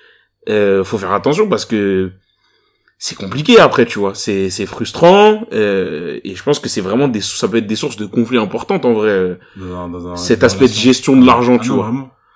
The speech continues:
Speaker 2: Vraiment, vraiment, vraiment. Et, et bon, j'imagine que ça, ça vient tôt, hein, parce que, bah, tu fais des sorties avec la personne, euh, vous discutez, tu vois comment elle a grandi et tout, mais je me demande si tous les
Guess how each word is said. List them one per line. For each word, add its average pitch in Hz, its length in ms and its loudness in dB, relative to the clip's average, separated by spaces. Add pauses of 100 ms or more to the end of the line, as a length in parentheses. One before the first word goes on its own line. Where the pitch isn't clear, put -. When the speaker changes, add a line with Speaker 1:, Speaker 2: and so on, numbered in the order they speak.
(220)
Speaker 2:
Vraiment, 107 200 -6
vraiment, 104 260 -8
vraiment. 110 340 -10
Et, 110 240 -6 (580)
et 110 240 -4
bon, 104 280 -6
j'imagine 117 360 -2
que 123 80 -8
ça, 101 200 -6
ça 101 260 -12
vient 110 180 -6
tôt, 170 280 2
hein, 135 100 -2
parce 113 160 -8
que, - 100 -14
bah, 98 200 -10
tu 87 340 -12
fais 82 140 -18
des 85 80 -14
sorties - 300 -16
avec 82 160 -16
la 80 100 -16
personne, 107 640 -10 (580)
euh, 71 1200 -18 (1000)
vous 92 180 -16
discutez, 107 840 -10
tu 90 100 -14
vois 85 200 -12
comment 87 220 -12
elle 85 60 -10
a 85 80 -10
grandi 92 340 -8
et 101 60 -8
tout, 127 100 -2
mais 123 100 2
je 113 80 -4
me 113 220 -4
demande 196 200 2
si 120 140 -8
tous 180 160 0
les 123 400 2